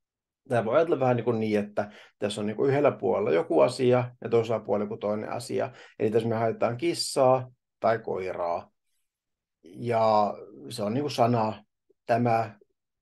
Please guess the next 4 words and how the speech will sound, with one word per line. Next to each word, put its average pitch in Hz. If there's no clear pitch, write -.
kokonaisuudessaan 113
tai 113
tämä 104
kokonaisuudessaan. 104